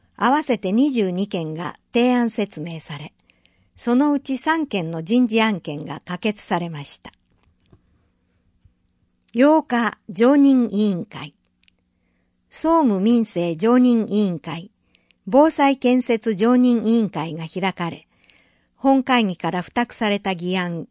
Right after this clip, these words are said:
九件の審査が行われました。十一日、一般質問。副議長の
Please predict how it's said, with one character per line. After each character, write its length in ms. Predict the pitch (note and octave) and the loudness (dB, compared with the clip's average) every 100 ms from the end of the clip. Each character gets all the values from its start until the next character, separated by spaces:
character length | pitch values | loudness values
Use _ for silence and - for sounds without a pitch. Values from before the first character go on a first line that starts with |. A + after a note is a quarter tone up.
| - | -4
九 240 | D4+ D4 | -2 0
件 240 | G#3+ F3 | -2 -4
の 100 | D#3 | -4
審 240 | E3 B3+ B3+ | -4 2 2
査 180 | - D#3 | 0 -6
が 200 | C3 E3+ | -6 -8
行 140 | F#3+ | -6
わ 200 | F#3 F3 | -4 -4
れ 140 | D3+ | -8
ま 120 | C#3 C3 | -14 -10
し 140 | - | -10
た。 160 | - - _ _ _ _ _ _ _ _ _ _ _ _ _ _ _ _ _ _ _ - | -12 -20 _ _ _ _ _ _ _ _ _ _ _ _ _ _ _ _ _ _ _ -8
十 300 | F#3+ C#4+ D#4+ | 0 2 2
一 260 | C#4+ B3+ | 0 0
日、 480 | B3+ A3+ - G#3 - _ | 2 0 -2 -6 -6 _
一 180 | G3 - - | -12 -12 -6
般 220 | B3+ C4+ | 0 0
質 280 | B3 - F3 | -2 -8 -10
問。 240 | E3+ C#3 - _ _ _ _ _ _ _ _ _ _ _ _ _ _ _ _ _ _ _ _ _ | -10 -12 -18 _ _ _ _ _ _ _ _ _ _ _ _ _ _ _ _ _ _ _ _ _
副 380 | - - D#4+ D4 | -20 -8 -4 0
議 160 | D4+ | -2
長 240 | - G3+ E3+ | 0 -2 -2
の 220 | D#3+ | -6